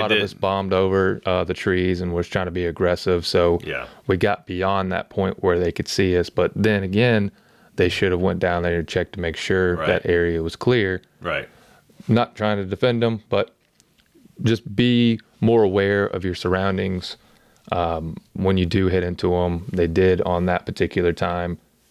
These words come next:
Speaker 1: but there was a few other times that it continued to happen that we stopped getting those apologies.
Speaker 2: Right.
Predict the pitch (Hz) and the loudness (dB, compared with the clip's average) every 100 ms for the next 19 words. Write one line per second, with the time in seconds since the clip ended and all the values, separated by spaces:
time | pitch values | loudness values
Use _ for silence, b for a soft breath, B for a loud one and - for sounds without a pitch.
0 | - 90 - _ _ _ _ _ _ _ | -4 -4 -4 _ _ _ _ _ _ _
1 | _ - 90 87 90 82 90 85 85 82 | _ 0 2 2 0 -2 0 2 0 -2
2 | 87 82 82 85 85 - - 92 90 _ | -2 -2 -4 -2 -2 -4 -4 -2 -2 _
3 | _ - - 82 - 131 98 95 - 87 | _ -8 -4 -2 0 2 2 0 -2 -4
4 | - 90 85 - b b b b 87 85 | -4 -8 -8 -12 b b b b -2 0
5 | 85 85 - - - - 85 - 92 - | -2 -4 -14 -20 -10 -4 -2 -2 -6 -2
6 | 82 82 82 80 76 80 78 - 69 71 | -2 -2 -4 -4 -4 -6 -8 -10 -10 -10